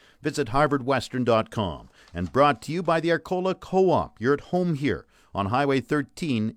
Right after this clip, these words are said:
in Arcola. Today, Environment Canada releases the March weather figures, and the month came out colder and drier than normal. We also take a look at a coming storm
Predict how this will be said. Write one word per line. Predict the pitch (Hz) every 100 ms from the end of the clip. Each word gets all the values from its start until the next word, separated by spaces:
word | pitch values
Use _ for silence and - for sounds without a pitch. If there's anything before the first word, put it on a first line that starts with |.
| -
in | 117
Arcola. | 123 120 - 202 95 73 - _ _ _ _ _
Today, | 113 123 156
Environment | 135 110 131 160 147 120
Canada | 156 185 139
releases | 123 127 120 170 156
the | 104
March | 117 160 147 -
weather | 160 180 175
figures, | - 180 101 73 -
and | 104 160
the | 185
month | 196 185
came | 202
out | 196 190 -
colder | - 180 147 160
and | 151 165
drier | 135 135 139
than | 139 143
normal. | 131 101 80 - _ _ _
We | -
also | 101 90 -
take | 120 110
a | 120
look | 127 139
at | 127
a |
coming | - 139 147 147
storm | - - 202 156 156